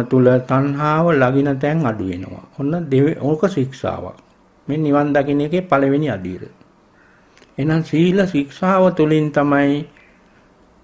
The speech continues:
ඔය පටිනිස්සග්ග කියන ගුණය ලැබෙන්නේ. පටිනිස්සග්ග කියන්නේ ඉවත, ඉවත් කිරීම, විසි කිරීම. මොනවද විසි කරන්න ඕනේ? තණ්හාව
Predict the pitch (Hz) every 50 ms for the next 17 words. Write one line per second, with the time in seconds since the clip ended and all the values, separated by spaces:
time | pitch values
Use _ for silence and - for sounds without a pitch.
0 | _ _ _ 151 147 143 143 147 135 135 135 185 190 190 202 196 196 - - 151
1 | 135 135 127 120 117 120 120 123 123 123 123 120 - 135 139 147 160 170 160 139
2 | 135 139 139 127 107 98 92 90 92 92 - 98 95 95 - - - - 135 131
3 | 156 156 156 156 135 - - 139 131 127 120 120 117 - 123 120 117 113 117 117
4 | 120 - - - - _ _ _ _ _ _ - 131 135 139 147 156 156 - -
5 | 143 139 - - 131 127 139 147 151 147 - - - 131 123 120 120 120 120 120
6 | 117 113 113 113 120 131 131 131 170 156 - 127 120 113 113 107 98 95 92 90
7 | 90 90 98 - - 170 - _ _ _ _ _ _ _ _ _ _ _ _ _
8 | _ _ - 123 135 156 165 175 165 147 135 127 120 120 123 110 107 104 107 98
9 | 101 104 101 101 98 101 104 104 101 - - 123 131 143 143 135 139 143 143 143